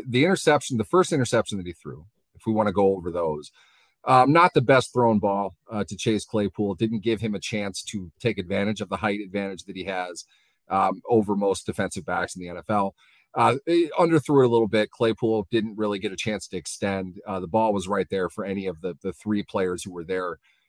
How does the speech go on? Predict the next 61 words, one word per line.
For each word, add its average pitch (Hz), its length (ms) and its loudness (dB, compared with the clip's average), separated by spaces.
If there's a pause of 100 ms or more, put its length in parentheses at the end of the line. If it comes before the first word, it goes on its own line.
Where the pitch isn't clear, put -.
(140)
uh, 98 140 0
to 98 60 -2
make 101 200 -2
a - 60 -14
play 98 260 0
on 85 180 -4
it. - 60 -14
And 82 100 -14
two 120 200 2
of 98 100 0
those 95 180 0
three 101 220 -6
players 92 400 -4
are, 87 120 -8 (120)
are 92 120 -4
looking 90 360 -6
to 85 180 -12 (100)
knock 92 280 -4
it - 80 -18
to 87 60 -20
the 80 100 -18
ground. 87 360 -10 (400)
Not 151 320 6
a 123 80 2
great 113 400 2
throw, 104 340 2
but 117 120 -2
not 143 140 2
a 160 40 0
terrible 165 380 4
interception 117 580 -2
either. 73 420 -12
I 95 60 -14
mean, 95 140 -8
it's 85 100 -14
forty 120 280 0
yards 107 260 -2
down 98 180 -6
the 90 60 -8
field. 92 340 -8
That's 95 160 -8
a 101 60 -6
punt. - 400 -8 (460)
Um, 92 400 -4 (120)
you, 147 240 -8
you're 156 140 -2
not - 180 0
too 135 220 2
upset - 320 -2
with 85 140 -14
that. 78 220 -12 (440)
Uh, 123 180 4
the 117 100 -2
second 170 400 2
one 117 280 0
was 104 220 0
the 104 100 -6
big 98 300 2
one, 92 220 -8
though. 80 260 -16
That 104 220 -2